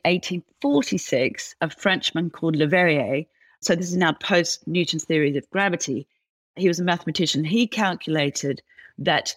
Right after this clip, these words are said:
Uranus wasn't behaving as it should according to Newton's theory of gravity. So there must be some big object exerting some sort of pull over it,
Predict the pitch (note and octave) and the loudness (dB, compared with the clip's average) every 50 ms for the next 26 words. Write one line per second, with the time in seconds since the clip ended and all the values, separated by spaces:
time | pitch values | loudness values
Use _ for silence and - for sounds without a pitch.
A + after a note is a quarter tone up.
0 | _ _ - F#3+ G#3+ A#3 A#3+ A3+ G#3 G3 - - F#3+ F#3+ F3+ F#3+ - - D#3+ D#3 | _ _ 0 4 6 6 6 4 4 0 0 0 -2 0 0 -2 -4 -6 -6 -6
1 | D#3 F3 F#3 F3+ E3+ E3 D#3+ D#3 C#3+ D3+ C#3+ - - - - - - B3+ A#3 E3+ | -2 0 0 2 2 2 0 0 0 0 -2 -2 -2 0 0 2 4 4 4 4
2 | C#3 C#3+ C#3+ - - D#3 - - F3 D#3+ D3+ D#3 D3+ - D#3 D#3 D3+ C#3 - - | 2 2 0 -2 -8 -10 -6 -2 -2 0 0 0 -2 -4 -4 -4 -4 -4 -4 -8
3 | C3+ - _ D#3 D3 C#3 C#3 C#3 C3 C3 - C3+ C3+ - - - D3 D3 - F3+ | -10 -4 _ 0 2 2 2 0 0 -2 -4 -4 -4 -4 -4 -4 -4 0 0 -2
4 | E3 E3+ F3 F#3+ G#3+ G#3+ - - A3+ - - - F3 F3+ F3+ F3 D3 _ - G#3 | -2 0 0 -2 -2 -2 0 -2 -2 -2 0 -2 0 0 0 -2 -4 _ 0 2
5 | F#3 F3 F#3 E3+ E3 C#3+ - - B2 F2+ - - - - E3 C#3+ D3 F3 E3+ D#3+ | 2 4 2 0 0 -2 -2 -2 -2 -2 -4 -8 -6 -6 -6 -4 0 2 2 2
6 | D#3 - C#3+ C#3 - - D3 C#3+ - C#3+ C#3 _ _ - - C4 C4 A3 D#3 C3+ | 0 -4 -6 -6 -6 -6 -6 -6 -6 -8 -8 _ _ -10 -4 0 2 2 2 2
7 | C3 - A2 F#2 G#2+ - _ - - | 0 -2 -2 -4 -4 -4 _ -10 -16